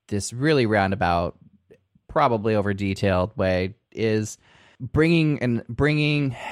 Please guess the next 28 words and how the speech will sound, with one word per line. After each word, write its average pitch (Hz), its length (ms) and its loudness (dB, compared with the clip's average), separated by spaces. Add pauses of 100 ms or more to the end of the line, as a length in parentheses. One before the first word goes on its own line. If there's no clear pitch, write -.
(260)
a 123 100 0
mobile 113 420 2
device 104 460 -2
into 110 540 -2
your 101 220 -2
workflow 98 840 0
is 98 180 -4
more 104 360 0
about 95 880 -2 (360)
tearing 123 400 2
down 107 600 2
the, 101 300 -2
the 104 140 -2
boundaries 98 840 -2
that 95 360 -2
a 92 200 -6
traditional 98 680 -4
computer 90 760 -4 (960)
kind 95 160 -4
of 87 120 -6
creates 92 640 -4 (340)
just - 280 -8
because 101 300 -6
of 90 80 -6
the 90 80 -4
way 71 360 -6
it 82 240 -10
is. - 480 -12